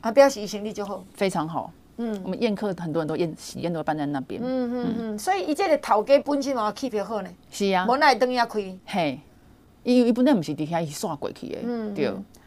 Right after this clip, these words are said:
Speaker 1: 三年级我甲伊去到保生，我才发现一个代志，讲你算勇敢，少年人愿意转去保生，
Speaker 2: 嗯。
Speaker 1: 无简单。伊暗内，莫讲暗内，差不多五六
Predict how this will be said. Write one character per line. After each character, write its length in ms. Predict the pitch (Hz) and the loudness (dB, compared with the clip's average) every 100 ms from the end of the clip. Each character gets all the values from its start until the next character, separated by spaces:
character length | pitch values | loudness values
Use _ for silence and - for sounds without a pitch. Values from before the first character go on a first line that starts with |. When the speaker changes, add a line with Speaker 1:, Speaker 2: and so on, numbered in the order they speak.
| - - | -20 -20
Speaker 1:
三 200 | - 403 | -4 0
年 120 | 370 | 0
级 160 | 254 269 | 2 4
我 160 | 320 359 | 8 10
甲 200 | 320 294 | 10 8
伊 40 | |
去 120 | 285 | 6
到 140 | 294 285 | 8 8
保 260 | - 226 | 8 -2
生， 160 | 220 233 | 0 -2
我 100 | 277 | -2
才 120 | 277 | 0
发 100 | 302 | 0
现 100 | 214 | -2
一 60 | 190 | -4
个 60 | |
代 180 | 170 151 | -4 -6
志， 80 | 175 | -4
讲 180 | 214 233 - - - | -8 -8 -12 -20 -4
你 100 | 339 | 0
算 220 | 349 294 | 2 2
勇 180 | 269 254 | 2 4
敢， 240 | 233 190 202 _ | 2 2 -6 _
少 320 | - - 370 | -10 4 4
年 200 | 285 254 | 6 2
人 280 | 254 220 226 | 2 2 4
愿 200 | 214 220 | 4 4
意 60 | 285 | 2
转 160 | 285 | 0
去 80 | 277 | 0
保 320 | - 226 208 | 0 2 2
生， 300 | 214 233 226 | 2 -2 -2
Speaker 2:
嗯。 160 | 214 151 156 - - | -4 -8 -12 -20 -6
Speaker 1:
无 180 | 233 254 | 6 6
简 220 | 269 285 | 6 6
单。 180 | 302 269 | 6 6
伊 60 | 311 | 4
暗 360 | - 262 233 | 6 4 4
内， 160 | 220 220 | 4 4
莫 160 | 320 | 4
讲 160 | 302 320 | 8 6
暗 240 | 311 220 196 | 6 0 2
内， 160 | 180 | -4
差 100 | 185 240 | 0 0
不 120 | 311 | 4
多 340 | 294 240 226 - - - - - | 4 4 0 -8 -20 -20 -20 -2
五 120 | 233 | 4
六 120 | 240 | 6